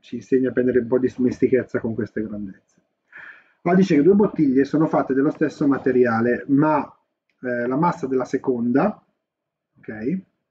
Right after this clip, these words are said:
quindi M due, ehm, mm, mm, mm, supera del venti per cento quella della prima, quindi è uguale a M uno,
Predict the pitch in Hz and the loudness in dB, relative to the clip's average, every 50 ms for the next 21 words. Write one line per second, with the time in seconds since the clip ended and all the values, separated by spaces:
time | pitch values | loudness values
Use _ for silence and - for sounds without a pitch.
0 | _ _ _ _ _ _ _ _ _ _ _ _ _ _ _ _ _ 127 120 117 | _ _ _ _ _ _ _ _ _ _ _ _ _ _ _ _ _ -12 -12 -10
1 | 117 117 113 113 113 117 110 113 110 110 117 147 190 190 - _ _ _ _ _ | -8 -6 -4 -4 -4 -2 -2 -2 0 2 2 0 0 -2 -6 _ _ _ _ _
2 | _ _ _ _ _ _ _ _ _ _ _ _ _ _ 127 127 123 120 120 113 | _ _ _ _ _ _ _ _ _ _ _ _ _ _ -4 -4 -2 -2 -2 -2
3 | 117 117 117 113 113 113 110 - _ 135 - - - 139 - - 165 185 214 - | -2 -2 -2 -2 -2 -2 -2 -4 _ -10 -8 0 0 0 0 2 2 2 2 0
4 | - _ _ - - - - 220 190 - 170 156 147 143 143 139 143 185 202 190 | -4 _ _ -16 -4 0 2 2 2 2 2 2 2 4 4 4 4 4 4 4
5 | 185 185 - 196 202 196 - - 190 165 160 156 - 190 - - 147 135 131 131 | 4 2 0 2 0 0 2 2 2 4 4 4 2 0 0 2 2 2 2 2
6 | 127 131 127 123 123 - 131 120 117 117 120 123 117 - _ _ _ _ _ _ | 2 0 0 0 -2 -2 -2 -2 -2 -2 -2 -2 -4 -6 _ _ _ _ _ _
7 | _ _ _ _ _ _ _ _ _ _ _ _ _ _ _ _ _ _ _ _ | _ _ _ _ _ _ _ _ _ _ _ _ _ _ _ _ _ _ _ _
8 | _ _ _ _ - 139 131 131 131 127 143 151 143 131 131 131 131 131 127 120 | _ _ _ _ 2 4 4 6 4 4 4 2 2 2 2 2 2 0 0 -2
9 | - - - _ _ _ _ _ _ _ _ _ _ _ _ _ _ _ _ _ | -4 -8 -14 _ _ _ _ _ _ _ _ _ _ _ _ _ _ _ _ _
10 | _ _ _ 135 135 135 143 151 170 175 160 143 139 139 135 143 156 185 196 - | _ _ _ -2 2 2 4 4 6 6 8 8 8 8 6 4 4 2 0 -2
11 | - _ | -6 _